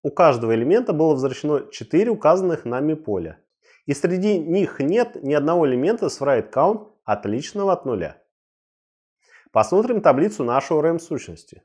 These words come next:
Отсортируем по I D в обратном порядке. Как видим, было пропущено два первых элемента, выведено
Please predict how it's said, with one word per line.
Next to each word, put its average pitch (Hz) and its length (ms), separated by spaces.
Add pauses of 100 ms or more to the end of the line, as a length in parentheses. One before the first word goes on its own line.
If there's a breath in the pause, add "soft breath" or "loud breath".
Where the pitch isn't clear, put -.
(100)
Отсортируем 214 640
по 139 100
I 139 100
D 208 120
в 185 60
обратном 165 400
порядке. 98 580 (560 soft breath)
Как 165 240
видим, 202 380
было 135 180
пропущено 117 540
два 113 260
первых 101 380
элемента, 156 500
выведено 151 460